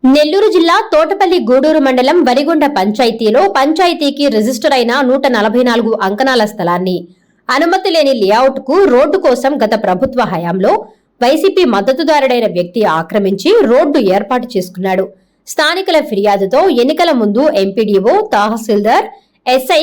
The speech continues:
కమిటీగా ఏర్పడి ప్రభుత్వ భూమికి కంచె ఏర్పాటు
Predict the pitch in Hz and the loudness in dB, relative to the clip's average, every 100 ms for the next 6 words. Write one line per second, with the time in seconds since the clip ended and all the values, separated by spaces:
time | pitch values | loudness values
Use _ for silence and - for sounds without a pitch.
0 | 330 233 262 277 254 208 165 175 196 220 | 0 -2 -2 -2 0 0 0 -4 -2 0
1 | 427 - - _ 262 254 254 359 392 240 | 0 -2 -18 _ -2 -2 -2 0 0 2
2 | 240 240 247 269 269 208 240 254 185 202 | 2 2 0 -2 0 -2 0 2 2 0
3 | 233 220 | -2 -4